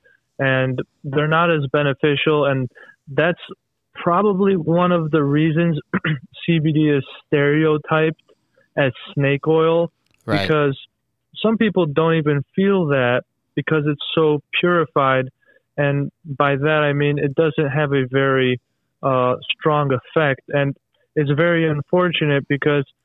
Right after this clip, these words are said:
Speaker 1: I have a friend who's in the Navy, and they can't even use C B D. Now,
Speaker 2: Right, yeah.
Speaker 1: tr-, truckers, for example, they, like, or anybody that has a zero pol-, po-,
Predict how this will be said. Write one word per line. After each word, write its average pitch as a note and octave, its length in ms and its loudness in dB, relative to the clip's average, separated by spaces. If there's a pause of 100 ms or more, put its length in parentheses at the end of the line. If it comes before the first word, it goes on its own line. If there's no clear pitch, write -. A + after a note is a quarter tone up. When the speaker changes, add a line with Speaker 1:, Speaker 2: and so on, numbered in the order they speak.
(160)
Speaker 1:
I C#3+ 80 -2
have C#3+ 120 0
a C#3 140 0
friend E3 220 0
who's D3 160 2
in C#3 80 0
the B2+ 100 0
Navy, C3+ 540 0 (360)
and C3 300 -2
they E3 200 0
can't D#3+ 300 -2
even C#3 280 0
use C3 240 0 (160)
C E3 140 2
B C3+ 180 2
D. C3 300 0 (400)
Now, B2+ 160 0
Speaker 2:
Right, A#2+ 260 -2
yeah. G#2 300 -4 (100)
Speaker 1:
tr-, F#3 140 -4 (220)
truckers, G#3 580 0
for C#3 180 2
example, C3 680 0 (400)
they, G3 400 0
like, D#3 220 0
or D#3+ 160 2
anybody F3+ 540 2
that D3 180 0
has D3+ 160 -2
a C3+ 140 2 (100)
zero D#3+ 380 0
pol-, C#3+ 320 0 (240)
po-, C3+ 600 0